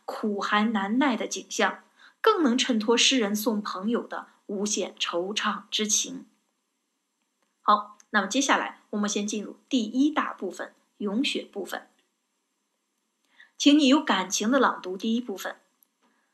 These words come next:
并尝试用以下句式来分享你的独特感受。我认为诗中，哎，这一句写得非常好，原因是，提示，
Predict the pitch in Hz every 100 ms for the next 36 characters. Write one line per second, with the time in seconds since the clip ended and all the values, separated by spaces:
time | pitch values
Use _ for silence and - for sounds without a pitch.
0 | _ - 339 - 214 277 - 208 269 247
1 | 247 214 208 - 294 220 233 185 - -
2 | - 196 202 - 302 320 202 202 180 -
3 | 170 170 - 175 208 - 190 - - -
4 | 294 - _ _ _ _ _ _ _ _
5 | _ _ _ _ _ - 247 339 302 277
6 | 277 - 320 349 - _ _ - 233 -
7 | - 427 359 - 196 - _ - 180 185
8 | 247 240 202 - - - _ 233 220 262
9 | 320 330 311 - 269 - - _ _ _
10 | _ _ _ _ _ _ _ _ - 269
11 | 269 240